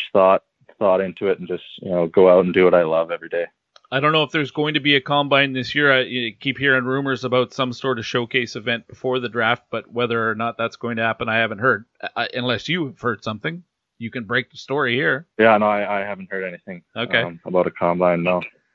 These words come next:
Speaker 2: Does that mean, uh, like, have you had contact with teams? Have they been calling, doing Zoom chats or something with you, Zoom interviews with you, um, uh, through the season or now that the season's over?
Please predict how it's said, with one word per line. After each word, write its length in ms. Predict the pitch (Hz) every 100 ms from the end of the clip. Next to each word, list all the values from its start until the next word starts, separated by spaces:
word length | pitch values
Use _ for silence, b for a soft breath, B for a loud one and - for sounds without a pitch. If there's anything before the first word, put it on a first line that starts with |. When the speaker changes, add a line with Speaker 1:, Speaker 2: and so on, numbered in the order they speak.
| 120
Speaker 2:
Does 140 | 135 143
that 200 | 175 190
mean, 220 | 180 175
uh, 220 | 180 160
like, 160 | 147 143
have 180 | 147
you 140 | 156 151
had 260 | 156 151
contact 480 | - 160 151 160 156
with 180 | 165 147
teams? 280 | 160 170 160
Have 140 | 135
they 100 | 127
been 320 | 127 131 127 - -
calling, 580 | 135 139 143 135 123 110
doing 300 | 131 127 113
Zoom 300 | 104 143 151
chats 380 | - 143 143 156
or 100 | 135
something 360 | 151 143 151
with 160 | 147 143
you, 140 | 147
Zoom 300 | 127 135 143
interviews 460 | 147 143 139 147 131
with 180 | 147 156
you, 280 | 151 151
um, 240 | 147 143 131 _ _
uh, 160 | 127 -
through 240 | - 147
the 80 | 143
season 380 | - 147 147 160
or 180 | 127 120
now 220 | 117 123
that 180 | 120 -
the 80 |
season's 360 | 113 135 123 120
over? 280 | 127 139